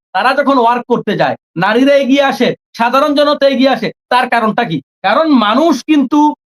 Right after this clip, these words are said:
ঢাকা বি-, মানে, মানে, সাধারণ, আহ, সাধারণ পাবলিক কিন্তু ঢাকা বিশ্ববিদ্যালয়ের সাধারণ পাবলিক ভোটার যারা আমাদের মেম্বারি চেয়ারম্যান নির্বাচনে ভোট দেয়,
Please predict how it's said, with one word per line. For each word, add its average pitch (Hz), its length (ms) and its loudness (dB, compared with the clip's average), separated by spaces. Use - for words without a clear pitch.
ঢাকা 220 240 -2
বি-, 269 200 -2
মানে, 202 160 -2
মানে, 196 180 -4
সাধারণ, 285 380 0
আহ, 220 240 0
সাধারণ 285 440 -2
পাবলিক 254 380 -2
কিন্তু 302 360 0
ঢাকা 226 220 0
বিশ্ববিদ্যালয়ের 294 760 0
সাধারণ 254 320 0
পাবলিক 247 380 -2
ভোটার 254 320 0
যারা 254 200 0
আমাদের 247 280 0
মেম্বারি 240 360 0
চেয়ারম্যান 240 380 0
নির্বাচনে 240 440 0
ভোট 254 140 2
দেয়, 208 220 -4